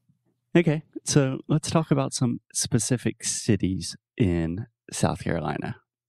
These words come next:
So I think this will be a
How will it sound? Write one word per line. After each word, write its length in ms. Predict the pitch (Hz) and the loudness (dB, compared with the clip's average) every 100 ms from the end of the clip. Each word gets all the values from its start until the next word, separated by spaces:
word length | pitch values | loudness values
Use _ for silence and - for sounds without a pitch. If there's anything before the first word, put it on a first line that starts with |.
| _ _ _ _ | _ _ _ _
So 320 | - 180 90 - _ - | 0 0 0 -8 _ -2
I 280 | 95 92 92 _ 339 | 0 0 -4 _ 0
think 220 | 127 - - | 0 0 -6
this 180 | 120 | -4
will 80 | 117 | -2
be 200 | 107 107 | -2 -4
a 120 | - | -4